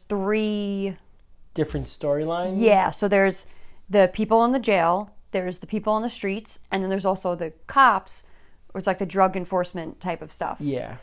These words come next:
Speaker 1: So there's a lot going on in this
Speaker 2: Right.
Speaker 1: season, the spinoff. It's all right, it's good, but
Speaker 2: Well, we, we haven't finished it yet, so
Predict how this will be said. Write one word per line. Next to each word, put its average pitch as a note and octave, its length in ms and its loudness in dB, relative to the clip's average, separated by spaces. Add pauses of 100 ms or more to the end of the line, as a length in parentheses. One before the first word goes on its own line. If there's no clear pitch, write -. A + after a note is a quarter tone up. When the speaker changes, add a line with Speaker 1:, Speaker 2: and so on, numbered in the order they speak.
(140)
Speaker 1:
So F#3 500 4 (680)
there's A3+ 100 -2
a - 20 0
lot C#4+ 300 6
going A#3+ 200 2
on G3 380 2 (320)
in G#3 100 -2
this C#3 80 2
Speaker 2:
Right. - 340 -2 (400)
Speaker 1:
season, F#3 520 -4
the F#3 60 -8
spinoff. F3+ 460 0 (840)
It's E4 160 0
all G4 100 8
right, G#3+ 240 6
it's B3+ 160 0
good, F#3+ 440 4 (340)
but E3+ 280 -4 (180)
Speaker 2:
Well, E3 200 -6
we, F#3+ 180 -4
we G3+ 140 4
haven't F#3 240 8
finished C3 260 -2
it A#2+ 100 -12
yet, - 220 -8
so - 340 -8